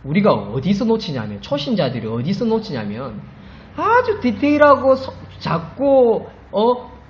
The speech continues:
이 진짜 별거 아닌 것 같은데 하는 부분에서 사실은 놓치기 쉽고 깨닫지 못하는 게 많고, 그리고, 어, 마음이 열리지 않고 해결이 안 되는 거예요. 마음을 열어야 합니다.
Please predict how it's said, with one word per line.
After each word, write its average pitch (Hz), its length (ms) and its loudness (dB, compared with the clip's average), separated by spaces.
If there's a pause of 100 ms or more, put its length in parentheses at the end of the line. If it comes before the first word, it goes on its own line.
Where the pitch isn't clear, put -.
이 208 440 0
진짜 320 260 -2
별거 359 300 8
아닌 302 420 8
것 339 100 2
같은데 349 500 4
하는 330 280 10
부분에서 311 380 4 (260)
사실은 226 460 0
놓치기 247 380 0
쉽고 247 800 6
깨닫지 302 360 8
못하는 226 460 6
게 190 420 4
많고, 247 960 8
그리고, 262 600 8 (160)
어, 247 380 6
마음이 240 420 12
열리지 262 340 8
않고 247 440 8
해결이 190 340 6
안 123 180 4
되는 123 260 -4
거예요. 98 260 -12 (1900)
마음을 214 320 2
열어야 220 280 0
합니다. - 200 -12